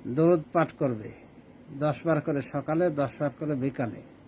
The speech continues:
মানে সন্ধ্যায়, সে আমার শাফাত পাবে, মানে রাসূলুল্লাহ সাল্লাল্লাহু আলাইহি ওয়াসাল্লাম বলেছেন। তো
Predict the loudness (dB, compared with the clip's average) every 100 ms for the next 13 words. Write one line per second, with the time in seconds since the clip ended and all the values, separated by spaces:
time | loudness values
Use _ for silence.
0 | -20 -16 -6 -6 -4 0 2 0 -4 -14
1 | -20 -20 -20 -20 -20 -20 -20 -20 -20 -20
2 | -10 2 4 6 4 2 -2 -4 -2 -2
3 | -4 -14 -16 -12 -8 -6 -6 -2 -2 0
4 | 0 2 0 0 -4 -4 -2 -2 -4 -10
5 | -16 -18 -20 -20 -20 -20 -20 -20 -20 -20
6 | -20 -20 -20 -20 -20 -20 -12